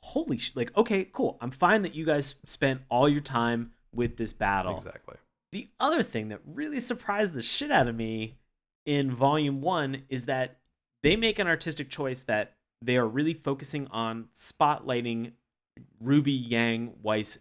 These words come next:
Speaker 1: and Blake.
Speaker 2: Right.
Speaker 1: Any other character that is not speaking or is not really relevant to the particular story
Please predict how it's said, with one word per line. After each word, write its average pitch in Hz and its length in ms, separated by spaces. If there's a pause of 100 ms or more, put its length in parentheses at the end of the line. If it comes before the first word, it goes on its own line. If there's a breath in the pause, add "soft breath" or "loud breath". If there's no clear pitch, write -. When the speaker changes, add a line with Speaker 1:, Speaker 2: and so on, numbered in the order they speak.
Speaker 1:
and 98 180
Blake. 95 400
Speaker 2:
Right. - 180 (500)
Speaker 1:
Any 175 340
other 160 260
character 131 640
that 110 160
is 101 120
not 117 260
speaking 156 680
or 120 240
is 110 120
not 117 300
really 117 280
relevant 117 560
to - 100
the 113 80
particular 110 600
story 151 640